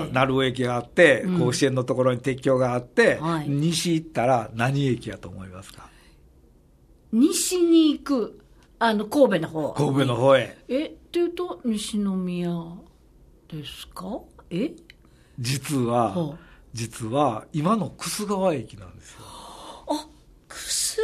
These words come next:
Speaker 2: 川。
Speaker 1: ということは、
Speaker 2: はい。
Speaker 1: まあ、だんだん、だんだんこう、周りが今ね、あの、
Speaker 2: うん。
Speaker 1: リスナーの皆さんちょっと分かってきたと思うんですけども、その、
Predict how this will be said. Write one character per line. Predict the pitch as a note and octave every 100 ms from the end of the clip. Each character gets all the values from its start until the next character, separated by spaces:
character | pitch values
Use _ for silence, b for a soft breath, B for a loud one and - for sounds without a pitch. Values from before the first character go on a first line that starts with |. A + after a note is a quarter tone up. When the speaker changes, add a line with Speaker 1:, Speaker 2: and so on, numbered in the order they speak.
| G#4
Speaker 2:
川。 | G4 F#4+ F4 D#4 C4 - b b b - _ - -
Speaker 1:
と |
い | D#4+
う | E4
こ | G#4+
と | A3+ A3+
は、 | C4 C4
Speaker 2:
は |
い。 |
Speaker 1:
ま | B3+
あ、 |
だ | F#3 A#3
ん |
だ | D4+ G3+
ん、 | F3+
だ | G3+
ん | C4
だ | D4+ C4+
ん |
こ | - F3 D#3+
う、 | F#3+
周 | F#3 C#3
り |
が | B2+
今 | B2+ B2
ね、 | C3+ E3 D3
あ | -
の、 | A3 A3 E3
Speaker 2:
う |
ん。 | B2
Speaker 1:
リ | C3+
ス | B2+
ナ | A2+
ー |
の | G#2+
皆 | B2 A#2
さ | -
ん |
ち | B2+
ょ | C#3+
っ |
と | B2+ B B B
分 | D3+
か | D3+
っ | D#3
て | D3+
き | C#3
た | C3
と | C3+
思 | C#3 C#3
う |
ん |
で | B2
す | A#2+
け | E3
ど | A3+
も、 | C#4 A#3+ C#3
そ | F3
の、 | E3 D3